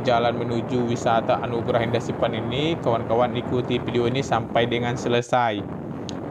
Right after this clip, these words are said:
Nah, di depan saya ini ada simpang wisata Binahal Indah Resort. Kemarin kita juga sudah pernah berkunjung ke sini, jadi kawan-kawan bisa scroll di YouTube saya ini untuk kondisi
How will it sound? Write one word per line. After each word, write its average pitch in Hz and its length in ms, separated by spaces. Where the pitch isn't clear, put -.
Nah, 127 160
di 123 160
depan 127 240
saya 127 240
ini 143 240
ada 127 560
simpang 143 720
wisata 139 560
Binahal 123 480
Indah 120 240
Resort. 117 480
Kemarin 123 400
kita 131 240
juga 127 160
sudah 120 240
pernah 123 320
berkunjung 117 560
ke 120 80
sini, 123 400
jadi 123 240
kawan-kawan 123 400
bisa 120 240
scroll 147 560
di 135 320
YouTube 135 300
saya 131 180
ini 139 240
untuk 127 320
kondisi 135 720